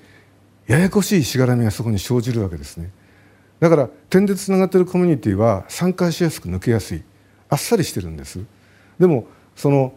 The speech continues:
面でつながっている人々のつながりというのは、信頼性は高いけど、一旦入っちゃったら抜けにくいし、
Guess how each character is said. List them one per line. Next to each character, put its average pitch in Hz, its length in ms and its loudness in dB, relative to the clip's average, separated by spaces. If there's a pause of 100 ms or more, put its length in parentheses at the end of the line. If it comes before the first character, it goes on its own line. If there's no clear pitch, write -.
(180)
面 214 280 4
で 160 140 4
つ - 140 -8
な 131 100 0
が 131 80 2
っ 123 40 0
て - 140 -4
い 120 40 4
る 113 60 0
人 - 140 -4
々 120 180 -2
の 98 80 0
つ - 120 -8
な 107 80 0
が 107 80 2
り 95 60 -2
と 101 120 -6
い 98 40 0
う - 20 0
の 92 140 -2
は、 107 240 0 (320)
信 208 280 2
頼 214 180 4
性 202 120 0
は 190 100 4
高 180 240 0
い 143 80 0
け 113 100 0
ど、 90 240 -2 (440)
一 156 180 2
旦 233 220 4
入 208 120 4
っ 196 40 0
ち - 80 -8
ゃ 151 40 2
っ - 20 -2
た 113 100 2
ら 95 60 -2
抜 107 160 0
け 139 60 2
に 147 140 2
く 147 120 -2
い 117 100 0
し、 98 360 -4